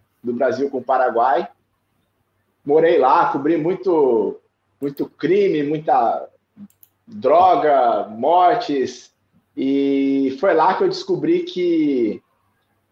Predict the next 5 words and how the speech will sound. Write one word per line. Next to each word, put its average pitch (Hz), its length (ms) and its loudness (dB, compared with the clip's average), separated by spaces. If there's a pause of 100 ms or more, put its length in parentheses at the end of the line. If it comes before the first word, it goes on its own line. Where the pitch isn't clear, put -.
ou 196 180 2
eu 240 140 4
ficaria 151 880 0 (320)
apenas 165 520 0
mostrando, 160 1000 -2